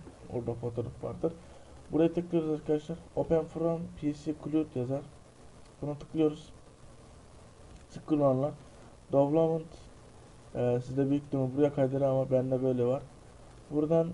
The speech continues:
e, Alif ile istiyoruz ve şuna tıklıyoruz. Gördüğünüz üzere arkadaşlar, e, haritamız geldi.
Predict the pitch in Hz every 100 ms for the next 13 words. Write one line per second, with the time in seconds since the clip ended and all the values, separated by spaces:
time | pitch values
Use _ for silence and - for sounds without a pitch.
0 | - - 131 123 123 123 127 139 147 156
1 | 151 151 - 139 135 - - - - 135
2 | 139 - 143 147 - - - 117 - -
3 | - - - - - - - - 139 151
4 | 165 165 156 160 151 160 156 - - -
5 | 123 123 120 123 127 131 143 139 135 143
6 | 143 151